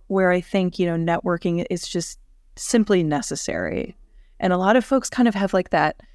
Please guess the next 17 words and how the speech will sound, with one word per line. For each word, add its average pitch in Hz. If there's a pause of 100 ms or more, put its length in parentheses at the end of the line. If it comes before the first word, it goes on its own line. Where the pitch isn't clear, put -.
(240)
you 202
know, 170
like, 196 (180)
knee-jerk 202
reaction 185
to 202
it, 202
especially 233
if 220
we're 208
shy, 175
since, 190
it, 190
you 190
know, 175
in 175
technology, 175